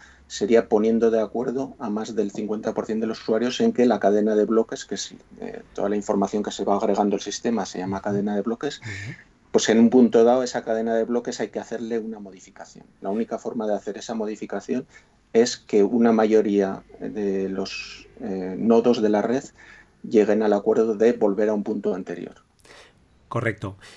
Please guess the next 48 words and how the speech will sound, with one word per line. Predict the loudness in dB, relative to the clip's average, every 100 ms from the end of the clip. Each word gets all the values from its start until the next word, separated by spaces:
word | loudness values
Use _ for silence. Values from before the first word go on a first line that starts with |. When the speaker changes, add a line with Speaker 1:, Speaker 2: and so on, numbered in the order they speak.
| -20 _
Speaker 2:
Ah, | -10 -2
eh, | -2
vamos | 0 0 0
a |
resumir. | -4 -2 -2 -4 -8
Eh, | -8 -6
o |
sea, | -6
en | -6
principio | -4 -2 0
hemos | 0
dicho | -2 -6 -6
que, | -4 -6 -8 -10
eh, | -4
yo | 0
me | 0
he |
quedado | 0 -2
con | -2 -4
esto | -4
que | -6
no, | -4 -6 -8 -8
la | -6
verdad | -4 -4
no | -4
lo | -4
sabía. | -6 -6 -6
O | -6
sea, | -8
que | -8
el | -8 -6
caso | -6 -2
de | -2
uso, | -2 -4
en |
este | -6 -6
caso | -8 -6
blockchain, | -4 -4 -4 -4 -4
fue | -4 -4 -4 -6 _ _
el, | -6 -4 -4 -6 -10 _
el, | -10 -8 -8 -10 -10
a | -6
partir | -4 -2
de | -2
un |
caso | -2 -2
de | -2
éxito, | -2 -4 -4 -6